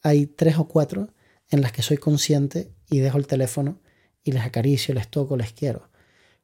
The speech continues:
para no arrepentirme en el futuro. Y no vamos a volver a tener la misma edad que tenemos ahora, ni vamos a pasar por los momentos que estamos pasando ahora. Entonces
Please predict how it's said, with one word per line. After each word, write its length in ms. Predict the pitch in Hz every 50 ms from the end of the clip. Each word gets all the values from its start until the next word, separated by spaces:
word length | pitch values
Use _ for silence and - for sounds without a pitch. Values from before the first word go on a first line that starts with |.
| _ _ _ _ _ _ _ _ _
para 200 | - 147 135 139
no 60 | 139
arrepentirme 640 | 151 160 180 175 170 160 147 143 - - 190 180 151
en 60 | 139
el 60 | 139 127
futuro. 500 | - - 139 - 147 139 135 131 - _ _ _ _ _ _ _ _ _ _ _ _ _ _ _ _ _ _ _ _
Y 120 | - 165 151
no 160 | 156 160 185
vamos 200 | 202 208 208 190
a 40 | -
volver 240 | 180 170 165 170
a 40 | 180
tener 240 | 170 - 156 160 156
la 140 | 156 151 147
misma 280 | 151 160 143 156 147
edad 140 | 147 147 147
que 80 | - 151
tenemos 320 | 147 143 143 143 135 123
ahora, 380 | 139 135 135 139 143 147 165 - _ _ -
ni 160 | 147 147 147
vamos 240 | 143 139 147 139 165
a 60 | 156
pasar 300 | 156 135 - - 151 143
por 140 | 151 156 151
los 100 | 139 123
momentos 320 | 143 143 147 139 143 135
que 40 | -
estamos 220 | - - 139 127
pasando 360 | - 131 - - 139 139 135
ahora. 220 | 127 127 131 131 127
Entonces 380 | 123 123 139 139 - 160 143